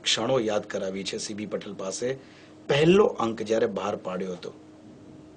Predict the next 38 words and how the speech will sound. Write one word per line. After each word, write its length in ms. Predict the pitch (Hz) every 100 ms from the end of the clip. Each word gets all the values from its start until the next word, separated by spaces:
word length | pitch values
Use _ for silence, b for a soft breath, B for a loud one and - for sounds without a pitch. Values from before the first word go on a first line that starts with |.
| -
કારણ 180 | - 151
આપે 220 | 165 156
કીધું 280 | 160 156 151
કે 200 | 165 151
ક્યાંક 400 | - 156 170 170
એ 300 | 156 135 135
experience 640 | 120 - 139 135 135 127
નહીં 300 | 131 127 127
અને 140 | 127 156
અચાનક 640 | - 120 170 170 165 -
આ 60 | 123
કરવાનું 520 | 107 101 120 127 123
હતું, 200 | 120 131
એક 200 | 113 -
નિર્ધાર 480 | 135 127 117 156 151
કર્યો 260 | 113 110
સી 140 | 104 113
બી 100 | 117
પટેલે 340 | 117 113 113
કે 100 | 117
મને 180 | 123 135
આ 80 | 117
કરવું 440 | - 101 104 101
છે. 180 | - 92 B B B B B - - - -
એ 60 | 185
એક 260 | - 202
ક્ષણ 260 | 202 170 175
યાદ 300 | 135 127 -
કરો, 340 | - 110 110 - -
મિસ્ટર 280 | 113 104 113
સી 180 | - 110
બી 120 | 110
પટેલ, 340 | 98 101 113
કે 180 | 110 123
જે 280 | 110 131 143
ક્ષણે 400 | 143 - 107 113
પહેલો 500 | 110 - 120 135 151
અંક 480 | 151 135 120 95